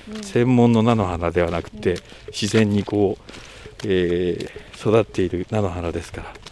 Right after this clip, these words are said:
Speaker 2: ちょっと具合も違う。うわっ！菜の花が群生してますよ。
Speaker 1: 綺麗ですね。
Speaker 2: 誰の手も加わってない感じで。
Speaker 1: うん。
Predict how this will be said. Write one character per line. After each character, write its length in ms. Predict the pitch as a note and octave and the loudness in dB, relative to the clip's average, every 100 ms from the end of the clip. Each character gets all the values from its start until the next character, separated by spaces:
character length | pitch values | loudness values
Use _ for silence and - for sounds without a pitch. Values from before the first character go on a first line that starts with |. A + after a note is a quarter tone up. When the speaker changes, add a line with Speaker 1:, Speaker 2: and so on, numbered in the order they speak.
| - | -12
Speaker 2:
ち 80 | - | -10
ょ 20 | |
っ 20 | |
と 140 | F#2 D#2+ - - - | -10 -8 -8 -10 -8
具 120 | G#2 | -2
合 100 | F#2 | -2
も 80 | F2+ | -2
違 200 | F#2+ A2 | -4 -2
う。 140 | G#2+ C#3+ | 2 6
う 40 | |
わ 120 | G3 - | 6 4
っ！ 120 | - - - - - - - - | -20 -20 -20 -20 -20 -20 -20 -12
菜 280 | G#2 G2+ A2 | -8 -4 -2
の 260 | A#2+ A#2 A#2 | 2 4 2
花 540 | F#2+ G2+ G#2 A2 G#2 | 2 0 0 0 -2
が 260 | G#2 G2+ G2+ | -2 -4 -4
群 420 | G2 G2 A2+ C3+ | -4 -2 0 0
生 440 | - - C#3 C3 | -2 -2 2 2
し 160 | B2 - | 0 -4
て 160 | - C3+ | -4 -4
ま 160 | A#2 | -4
す 200 | A2 - | -6 -4
よ。 180 | A#2 G2 | -2 -2
Speaker 1:
綺 100 | C4 | -2
麗 180 | C4 C4 | -2 2
で 100 | B3+ | 2
す 140 | C4 | 2
ね。 720 | C#4 B3+ C#4 D4 D4 C#4 C4+ A3 | -2 0 2 4 4 4 2 0
Speaker 2:
誰 300 | F#2+ F#2+ A2 | -6 -2 0
の 180 | B2+ B2+ | 0 -2
手 160 | C3+ | -2
も 180 | C#3+ B2 | 0 0
加 220 | - - | -4 -4
わ 200 | G#2+ A2+ | -2 0
っ 40 | A#2 | -2
て 220 | - B2+ | -4 -4
な 140 | A2+ | -2
い 80 | A2+ | -2
感 280 | A3+ A#3+ B3 | -2 -2 0
じ 140 | B3+ | 0
で。 80 | B3 | 0
Speaker 1:
う 40 | B3 | 0
ん。 360 | A#3 G3+ - | 0 -4 -8